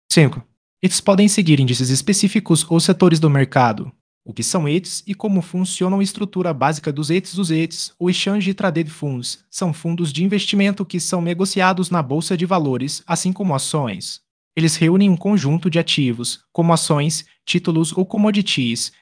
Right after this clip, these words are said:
e permitem que você invista em uma variedade de opções de uma só vez. A estrutura básica de um E T F inclui: um, ativos subjacentes.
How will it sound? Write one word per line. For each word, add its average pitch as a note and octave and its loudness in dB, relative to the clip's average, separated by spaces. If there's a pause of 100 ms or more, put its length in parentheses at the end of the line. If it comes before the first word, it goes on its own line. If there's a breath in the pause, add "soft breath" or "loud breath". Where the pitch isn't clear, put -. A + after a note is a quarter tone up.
e D#3 -6
permitem F#3 4
que F3+ -4
você E3+ 0
invista E3 2
em E3 2
uma F#3+ 6
variedade E3+ 4
de E3 0
opções D3+ 0
de D#3 0
uma F3+ 4
só C#3+ 0
vez. A#2+ -4 (320)
A E3 0
estrutura F#3+ 0
básica D#3+ 2
de D3+ 2
um E3+ 4
E F3 4
T F#3+ 2
F F#3+ 2
inclui: E3+ 0 (100)
um, A#2+ -4 (420)
ativos F#3+ 0
subjacentes. F#3 -4